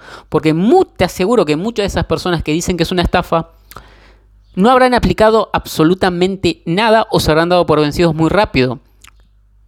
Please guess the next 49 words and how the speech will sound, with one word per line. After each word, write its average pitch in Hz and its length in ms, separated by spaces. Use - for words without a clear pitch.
eh, 143 420
de 147 120
toda 165 140
esta 160 100
información 151 480
del 147 120
desarrollo 151 420
personal, 247 320
porque 254 160
esto 269 160
no 262 120
es, 240 200
eh, 143 120
una 156 380
carrera 151 400
de, 131 240
de, 127 220
no 190 80
es 202 80
un 226 80
sprint, 143 480
no 165 100
lo 180 80
vas 208 160
a - 60
hacer 143 200
en 139 100
una 147 160
semana, 139 360
en 123 80
dos. - 340
Esto - 140
es - 100
una 214 100
cuestión 170 300
de 170 240
largo 180 420
plazo, 190 300
mediano 147 280
largo 170 280
plazo. - 420
Entonces 156 320
es 180 120
normal 175 540
que 139 80
las 127 100
personas 151 400
no 156 200
apliquen 147 680